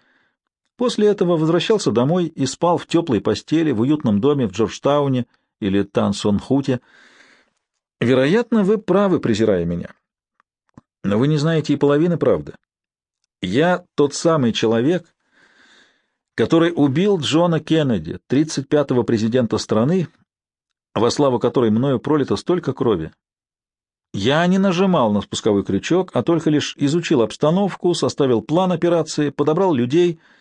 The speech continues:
наделенных соответствующими способностями, снабдил их всем необходимым, определил безопасные пути отхода и сочинил для них алиби, что, как выяснилось, впоследствии стало излишним.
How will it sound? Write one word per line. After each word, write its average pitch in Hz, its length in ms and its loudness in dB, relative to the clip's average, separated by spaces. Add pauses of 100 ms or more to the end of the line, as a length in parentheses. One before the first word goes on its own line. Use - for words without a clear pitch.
(360)
наделенных 151 560 2
соответствующими 147 680 0
способностями, 135 720 -2
снабдил 139 540 2
их - 140 -6
всем 170 280 0
необходимым, 151 640 -2 (300)
определил 139 560 2
безопасные 120 580 0
пути 139 240 -2
отхода 175 440 0 (120)
и 143 100 0
сочинил 160 480 0
для 160 180 0
них 175 260 -4
алиби, 165 460 0 (680)
что, - 200 -6
как 123 180 0
выяснилось, 143 440 0
впоследствии 123 540 -2
стало 120 300 0
излишним. 113 460 -4